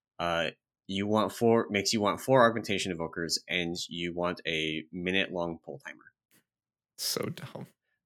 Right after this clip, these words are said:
Speaker 1: Because that allows you to get extra presciences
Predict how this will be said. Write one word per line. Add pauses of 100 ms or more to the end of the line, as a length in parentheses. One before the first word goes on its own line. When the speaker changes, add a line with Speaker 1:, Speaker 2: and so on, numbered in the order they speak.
(140)
Speaker 1:
Because
that
allows
you
to
get
extra
presciences